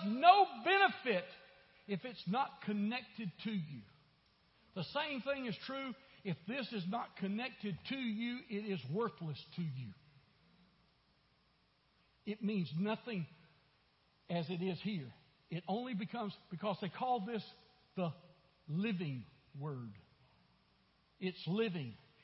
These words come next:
It brings life. It says that life and death is in the power of the tongue, right? But it's this thing that gives life. The word,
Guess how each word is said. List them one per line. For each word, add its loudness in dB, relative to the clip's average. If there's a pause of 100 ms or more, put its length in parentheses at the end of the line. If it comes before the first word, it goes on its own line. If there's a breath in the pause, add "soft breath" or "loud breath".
It -2
brings 0
life. 0 (420)
It -4
says -2
that -6
life 0
and -4
death -2
is -4
in -2
the -4
power 4
of -2
the -6
tongue, -2
right? -2 (340 soft breath)
But 0
it's -8
this 0
thing 0
that -2
gives -2
life. -2 (1700)
The 6
word, 4